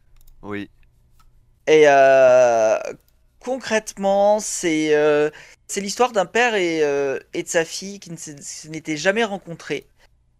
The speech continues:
Speaker 2: Et, euh, qui, lors de leur première rencontre, se retrouvent embrigadés dans un combat entre, euh, anges et démons, mais de manière, euh, très gênante.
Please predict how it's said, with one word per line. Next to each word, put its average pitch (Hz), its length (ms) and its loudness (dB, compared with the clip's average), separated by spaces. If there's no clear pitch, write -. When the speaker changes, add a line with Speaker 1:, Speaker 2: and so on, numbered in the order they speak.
Speaker 2:
Et, 160 260 0
euh, 139 720 0
qui, 165 520 -4
lors 185 200 2
de 180 80 -4
leur 143 180 0
première 196 380 -4
rencontre, 160 560 -8
se - 140 -12
retrouvent 196 680 -8
embrigadés 185 580 2
dans 143 260 -4
un 151 80 0
combat 185 460 6
entre, 156 360 -4
euh, 151 320 2
anges 185 240 2
et 185 80 -2
démons, 156 380 -4
mais 147 160 -2
de 143 120 0
manière, 156 460 2
euh, 127 340 4
très - 200 -8
gênante. 135 500 -8